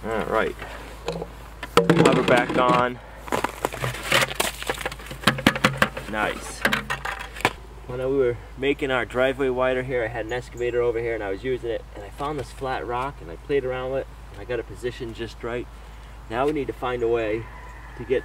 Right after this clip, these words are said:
the Lumnah Acre logo on this. This thing's been here for almost three years now. We gotta figure out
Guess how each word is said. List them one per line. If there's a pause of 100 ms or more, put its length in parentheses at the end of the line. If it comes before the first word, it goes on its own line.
the
Lumnah
Acre
logo
on
this. (140)
This
thing's
been
here
for
almost
three
years (100)
now. (1700)
We
gotta
figure
out